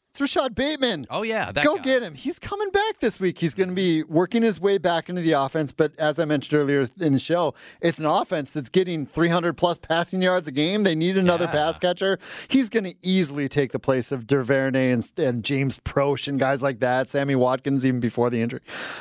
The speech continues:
Speaker 1: Uh, the opposite spawn, spot versus Brown, uh, a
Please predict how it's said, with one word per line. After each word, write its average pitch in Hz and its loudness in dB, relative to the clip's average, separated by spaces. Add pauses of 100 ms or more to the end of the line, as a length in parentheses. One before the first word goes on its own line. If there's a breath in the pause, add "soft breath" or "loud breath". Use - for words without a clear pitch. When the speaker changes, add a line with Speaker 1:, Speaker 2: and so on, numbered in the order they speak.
(100)
Speaker 1:
Uh, 151 2 (340)
the 175 2
opposite 220 -2
spawn, 226 -2
spot 202 -2
versus 185 -2
Brown, 185 0
uh, 151 0
a 139 -2